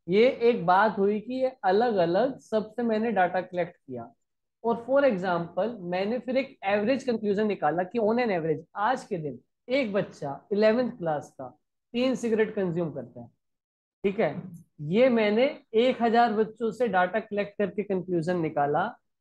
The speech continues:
ये set कौन सी है? descriptive। कौन सी है? descriptive। वैसे मैंने सही निकाला, गलत निकाला? हाँ या ना तो बता ही दो,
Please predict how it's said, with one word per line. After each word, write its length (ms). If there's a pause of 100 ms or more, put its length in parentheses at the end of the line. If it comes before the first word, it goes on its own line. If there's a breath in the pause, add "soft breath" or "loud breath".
(100)
ये 400
set 420
कौन 200
सी 180
है? 340 (460)
descriptive। 720
कौन 160
सी 160
है? 240 (200)
descriptive। 460
वैसे 200
मैंने 200
सही 200
निकाला, 340
गलत 340
निकाला? 340 (120)
हाँ 140
या 100
ना 180
तो 120
बता 200
ही 100
दो, 300